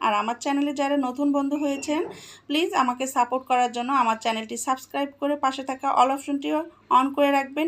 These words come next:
এতে করে নতুন কোনো ভিডিও আপলোড দিলে সবার আগে নোটিফিকেশন পেয়ে যাবেন। আর এই দিকে দেখুন, আমার রান্নাটাও কিন্তু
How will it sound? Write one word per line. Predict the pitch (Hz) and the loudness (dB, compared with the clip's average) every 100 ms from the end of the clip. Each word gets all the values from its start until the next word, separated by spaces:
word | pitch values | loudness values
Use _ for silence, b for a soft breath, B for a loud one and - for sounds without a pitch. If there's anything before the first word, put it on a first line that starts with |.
| 339 | -2
এতে | 269 285 | -4 -4
করে | 294 285 | -2 0
নতুন | 285 294 302 | 0 0 -2
কোনো | 302 302 | 0 0
ভিডিও | 285 277 | 0 2
আপলোড | 277 247 247 247 226 | 4 4 2 -4 -4
দিলে | 247 370 | -4 -4
সবার | - - 254 247 247 | -4 0 2 4 2
আগে | 226 311 508 B B B 269 | 0 -4 -8 B B B 0
নোটিফিকেশন | 285 302 294 285 285 453 466 | 0 2 -2 -4 -4 -6 -4
পেয়ে | 294 233 208 | 0 2 2
যাবেন। | 170 - 160 170 b _ _ _ - | -2 -4 -8 -10 b _ _ _ -6
আর | 220 220 - | -4 -4 -4
এই | 311 | -4
দিকে | 294 294 302 | -2 -2 0
দেখুন, | 277 269 320 381 523 - | -2 -2 -2 -4 -4 -10
আমার | - 240 240 | -6 -2 -2
রান্নাটাও | 240 247 247 247 285 339 | 0 0 -2 -4 -2 -2
কিন্তু | 294 262 | -6 -6